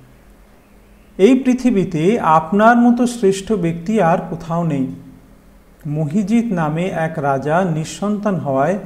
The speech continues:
অতি দুঃখে দিন যাপন করছে। আমরা তার প্রজা।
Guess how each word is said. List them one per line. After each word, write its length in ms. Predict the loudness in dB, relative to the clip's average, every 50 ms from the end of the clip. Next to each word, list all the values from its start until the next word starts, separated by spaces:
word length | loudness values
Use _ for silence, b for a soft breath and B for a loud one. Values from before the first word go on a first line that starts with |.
| B B B B B B -2
অতি 280 | 0 0 2 4 2 2
দুঃখে 480 | 2 2 -2 -4 -4 -6 -2 -2 0 0
দিন 280 | 0 0 0 0 2
যাপন 360 | 4 4 4 2 0 -4 -4
করছে। 400 | -4 -6 -6 -8 -10 -14 -14 -14 -16 -16 -20 -20 -20 -20 -20 -20 -20 -20 -20 _ _ _ -8
আমরা 320 | -6 -4 -2 0 0 0
তার 220 | 2 2 0 0 0 -2 0
প্রজা। 340 | 0 0 2 2 0 -2